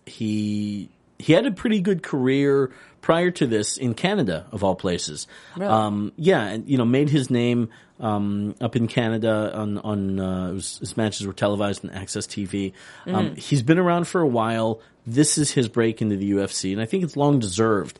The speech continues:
Speaker 2: Mm-hmm.
Speaker 1: Um, very entertaining guy, but he is a bit of a slow starter. It takes time for him. He's one of those guys that has to get hit before his motor
Speaker 2: He
Speaker 1: really goes into high
Speaker 2: Right,
Speaker 1: gear, you know?
Speaker 2: right.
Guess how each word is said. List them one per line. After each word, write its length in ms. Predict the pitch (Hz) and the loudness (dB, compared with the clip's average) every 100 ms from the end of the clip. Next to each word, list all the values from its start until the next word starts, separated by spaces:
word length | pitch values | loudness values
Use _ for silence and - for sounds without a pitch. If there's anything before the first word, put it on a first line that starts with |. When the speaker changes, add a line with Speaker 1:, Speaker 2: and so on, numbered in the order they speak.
| - | -6
Speaker 2:
Mm-hmm. 460 | 185 175 143 147 | -4 -4 -6 -6
Speaker 1:
Um, 220 | 101 139 - | -4 -4 -4
very 420 | 113 185 196 165 | 4 6 6 4
entertaining 580 | 135 127 135 120 117 107 | 2 2 2 2 4 4
guy, 400 | 101 95 98 95 - - _ - | 2 2 2 -2 -6 -20 _ -14
but 180 | 101 135 | 0 2
he 180 | 127 147 | 6 6
is 140 | 160 | 6
a 40 | 131 | 2
bit 280 | 113 131 143 | 4 2 4
of 100 | 139 | -2
a 40 | |
slow 280 | - 123 120 | 0 0 0
starter. 460 | - 101 82 85 - | 0 -2 -2 -6 -4
It 220 | 107 - | -4 -4
takes 360 | - 131 - - | 0 0 0 -6
time 360 | - 110 110 | 0 2 2
for 160 | 104 107 | 0 -2
him. 200 | 95 101 | 0 0
He's 180 | 123 135 | 2 4
one 140 | 139 | 4
of 60 | 131 | 2
those 140 | 117 | 0
guys 240 | 120 107 107 | 0 0 0
that 120 | 95 | -2
has 140 | 107 | -4
to 80 | - | -4
get 200 | 101 - | -4 -2
hit 280 | - 101 - - - - | 2 2 0 -14 -18 -4
before 600 | 113 - 107 104 101 104 | -2 2 4 4 2 0
his 200 | 110 107 | -2 -4
motor 240 | 90 104 98 | 2 4 4
Speaker 2:
He 60 | |
Speaker 1:
really 280 | 101 117 110 | 2 4 2
goes 220 | 98 104 | 2 2
into 180 | 98 95 | 0 -2
high 160 | 98 92 | 0 4
Speaker 2:
Right, 260 | 180 151 | 4 2
Speaker 1:
gear, 80 | - | -2
you 200 | 139 151 | -2 -2
know? 100 | 170 | -2
Speaker 2:
right. 120 | 170 | -6